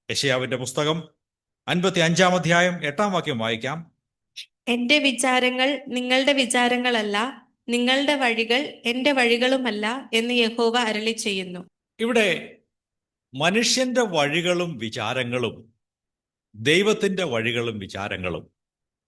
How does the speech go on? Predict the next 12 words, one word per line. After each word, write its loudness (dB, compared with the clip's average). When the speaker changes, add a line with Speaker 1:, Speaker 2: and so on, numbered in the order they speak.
Speaker 1:
ഈ 8
രണ്ട് 6
കാര്യങ്ങളെ 6
തുലനം 4
ചെയ്ത് 2
അതിനെ 6
ഒന്ന് 4
കമ്പയർ 0
ചെയ്യുകയാണ് 0
ചെയ്യുന്നത്. -10
എന്നിട്ട് 6
പറയുന്നു, 4